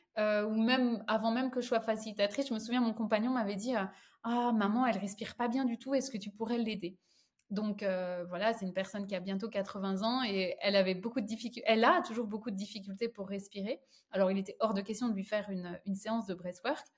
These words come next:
mais, euh, je me souviens de l'avoir eue, euh, euh, sur Zoom, lui avoir préparé un Zoom, et cetera, et l'avoir invitée à respirer avec moi. Et je lui ai juste fait prendre quelques inspirations, quelques expirations, j'avais mis un peu de musique, et cetera.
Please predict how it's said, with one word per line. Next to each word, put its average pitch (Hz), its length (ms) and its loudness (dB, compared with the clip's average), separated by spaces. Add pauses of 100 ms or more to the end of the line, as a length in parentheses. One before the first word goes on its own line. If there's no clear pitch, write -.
(380)
mais, 233 460 6
euh, 190 320 4 (520)
je 294 120 2
me 311 100 6
souviens 339 240 2
de 311 60 8
l'avoir 226 400 8
eue, 269 180 6
euh, 220 160 8 (380)
euh, 196 260 6
sur 240 240 2
Zoom, 262 300 6
lui 202 80 6
avoir 190 240 6
préparé 247 360 6
un 214 160 2
Zoom, 294 300 4
et 214 180 2
cetera, 220 380 -2 (100)
et 196 280 0
l'avoir 196 480 0
invitée 202 260 -2
à 240 100 4
respirer 208 400 -4
avec 202 220 0
moi. 269 240 -4 (300)
Et 240 80 4
je 240 120 4
lui 285 60 10
ai 277 40 8
juste 349 260 0
fait 302 120 6
prendre 311 280 0
quelques 220 640 2
inspirations, 233 540 -2
quelques 202 380 -6
expirations, 226 720 -4
j'avais 196 200 2
mis 190 100 0
un 190 100 -2
peu 240 140 -4
de 233 60 0
musique, 220 440 -4
et 208 100 -6
cetera. 190 440 -10